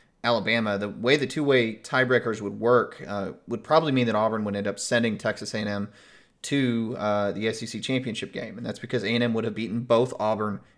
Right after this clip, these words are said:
and Alabama. And the first tiebreaker the S E C has in a three-way tie is the head-to-head record between the three teams. So this game actually has a lot of import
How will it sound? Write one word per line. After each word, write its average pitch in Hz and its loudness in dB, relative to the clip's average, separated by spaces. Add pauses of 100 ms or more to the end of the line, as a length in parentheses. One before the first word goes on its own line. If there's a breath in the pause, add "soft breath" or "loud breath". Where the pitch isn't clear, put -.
and 113 0
Alabama. 107 2
And 104 -4
the 104 0
first - -2
tiebreaker 120 2
the 104 -2
S 98 -4
E 107 -8
C 98 -6
has 123 4
in 113 -4
a 101 -2
three-way 101 -2
tie 107 -2 (320 loud breath)
is 117 -2
the 107 0
head-to-head 107 2
record 104 -2
between 104 -6
the 95 -6
three 98 -8
teams. - -6 (800 soft breath)
So - -6
this 165 2
game 220 6
actually 160 6
has 156 6
a 123 2
lot 127 6
of 120 2
import 135 -2